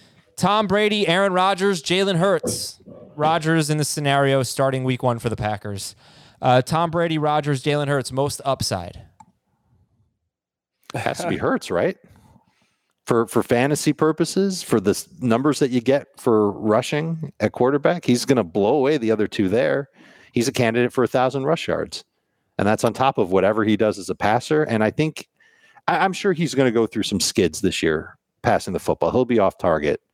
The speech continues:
Speaker 2: And there could be a couple games where you look at how he does and you just puke all over the place. But I think he's also gonna have some peak games where he's gonna have, he's gonna be accurate. He's gonna look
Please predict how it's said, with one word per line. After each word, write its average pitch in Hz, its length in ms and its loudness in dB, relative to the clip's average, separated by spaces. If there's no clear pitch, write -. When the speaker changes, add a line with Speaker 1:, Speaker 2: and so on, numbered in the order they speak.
Speaker 2:
And 98 100 0
there 104 80 2
could 117 160 0
be 104 80 -2
a 101 60 2
couple 101 240 0
games 92 260 -2
where 90 140 2
you 85 200 0
look 87 200 0
at 82 220 0
how 92 160 2
he 85 60 2
does 80 240 0
and 85 80 -6
you 76 60 -6
just - 220 -10
puke 92 220 -2
all 78 160 2
over 76 140 -2
the 76 80 -4
place. - 340 -6
But - 260 0
I 113 80 0
think 185 160 -2
he's 117 140 2
also 101 220 -2
gonna 95 160 2
have 87 200 0
some - 240 -6
peak - 240 -2
games 80 440 -4
where 78 340 0
he's 98 180 0
gonna 95 220 0
have, 87 320 0
he's 98 140 -2
gonna 98 120 0
be 92 140 2
accurate. 117 380 0
He's 90 160 -8
gonna 90 120 0
look 78 140 -4